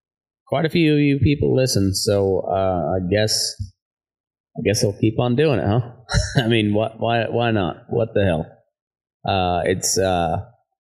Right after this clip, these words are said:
I, I truly do enjoy it, and, uh, and I,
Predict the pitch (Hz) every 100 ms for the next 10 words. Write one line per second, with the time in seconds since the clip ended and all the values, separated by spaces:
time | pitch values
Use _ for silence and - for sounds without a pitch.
0 | _ _ _ _ 98 87 107 110 - 156
1 | 156 147 135 135 123 107 101 90 82 -
2 | 92 90 87 85 - 95 95 92 90 87